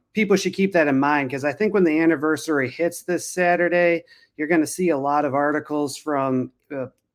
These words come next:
places like the A D L, the Southern Poverty Law Center, uh, probably drawing a line from Gordon Kahl to J six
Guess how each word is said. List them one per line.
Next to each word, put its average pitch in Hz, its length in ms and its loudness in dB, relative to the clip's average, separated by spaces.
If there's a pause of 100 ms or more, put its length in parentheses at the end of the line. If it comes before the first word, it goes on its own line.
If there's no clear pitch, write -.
places 151 340 -2
like 147 160 -2
the 147 180 -8
A 151 120 0
D 139 220 -2
L, 135 280 2
the 131 80 -4
Southern 139 360 -4
Poverty 135 380 -4
Law 131 280 0
Center, 135 600 -4 (380)
uh, 131 400 0 (260)
probably 165 560 4
drawing 151 480 2
a 143 60 0
line 143 320 0
from 143 160 -4
Gordon 143 340 -2
Kahl 139 240 -4
to 135 80 -8
J 139 300 -4
six 139 640 -8